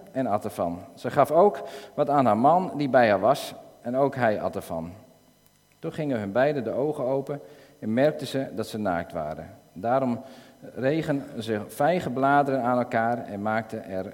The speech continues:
lendeschorten van. Nou, toen kwam God en die ging met hen in gesprek.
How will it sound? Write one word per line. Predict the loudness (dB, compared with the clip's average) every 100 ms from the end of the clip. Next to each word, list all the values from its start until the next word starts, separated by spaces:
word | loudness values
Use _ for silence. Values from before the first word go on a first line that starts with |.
| -14
lendeschorten | -6 -2 -2 -2 -4 -4 -4 -6
van. | -6 -8 -10 -20 -20 _ _ _ _ _ _ -8
Nou, | -8 -6
toen | -8
kwam | -6 -6
God | -2 -2 -4 -20 -20 -12
en | -10
die |
ging | -6 -6
met | -4 -4
hen | -6
in | -8
gesprek. | -6 2 2 2